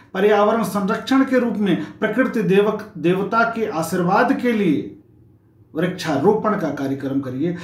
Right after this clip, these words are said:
इससे न केवल मन की शांति होगी, अपितु आपकी कुंडली में विद्यमान जो ग्रही दोष है वह भी समाप्त होगा, ग्रहों को बल मिलेगा।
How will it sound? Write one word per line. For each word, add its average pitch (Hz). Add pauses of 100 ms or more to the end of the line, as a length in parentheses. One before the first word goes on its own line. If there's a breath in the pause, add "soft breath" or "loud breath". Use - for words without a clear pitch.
(160 loud breath)
इससे 185 (140)
न 170
केवल 190 (280)
मन 220
की 247
शांति 190
होगी, 175 (160 loud breath)
अपितु - (260 loud breath)
आपकी 190
कुंडली 208
में 175
विद्यमान 170
जो 165
ग्रही 156
दोष 139
है 202 (180 loud breath)
वह 165
भी 196
समाप्त 135
होगा, 170
ग्रहों 170
को 139
बल 139
मिलेगा। 95